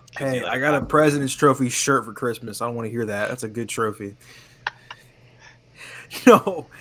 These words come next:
Speaker 2: My mom was so happy when she <laughs> got me that shirt. She was like, and I was like, "Yeah, it's actually really cool." It was a twenty seventeen one, too. It was the year we lost the Penguins in seven.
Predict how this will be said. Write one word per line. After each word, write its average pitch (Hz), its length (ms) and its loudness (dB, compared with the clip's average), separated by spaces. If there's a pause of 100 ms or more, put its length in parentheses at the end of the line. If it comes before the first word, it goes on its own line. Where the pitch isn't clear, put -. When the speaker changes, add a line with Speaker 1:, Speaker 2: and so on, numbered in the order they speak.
(280)
Speaker 2:
My 156 160 2
mom 160 300 0
was 139 120 -6
so 151 200 -2
happy 131 300 -2
when 127 160 -8
she - 140 -12
<laughs> - 100 -4
got 156 140 2
me 165 160 -2
that 160 200 2
shirt. - 520 2
She 190 160 -6
was 185 200 -2
like, 135 280 -4 (180)
and 160 100 6
I 139 80 6
was 139 180 2
like, 127 180 0
"Yeah, 151 280 6
it's 165 160 2
actually 165 240 0
really 131 240 -6
cool." 135 220 -6
It - 20 -6
was 123 100 -6
a 135 40 -6
twenty 156 280 -4
seventeen 135 540 -4
one, 107 200 -12
too. 123 200 -6
It 107 40 -6
was 107 140 -8
the 120 80 -10
year 127 80 -2
we 127 80 -6
lost 117 280 -6
the 110 60 -20
Penguins 117 400 -12
in 101 80 -16
seven. 107 440 -8